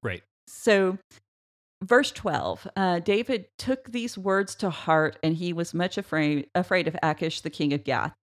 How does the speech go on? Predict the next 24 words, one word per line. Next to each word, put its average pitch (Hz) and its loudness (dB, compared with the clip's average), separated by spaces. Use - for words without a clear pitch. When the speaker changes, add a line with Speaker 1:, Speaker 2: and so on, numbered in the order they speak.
Speaker 2:
And 214 2
it, - -2
it 196 0
seems 381 -2
as - 2
if 170 0
David 202 -2
really 196 2
was 165 4
clueless 165 2
as 156 -8
about 151 0
how 151 4
he 170 0
would 170 2
be 156 0
perceived 156 -2
when 143 2
he 151 0
went 143 0
to - -2
Gath. 127 -2
Uh, 156 6
y-, 165 -4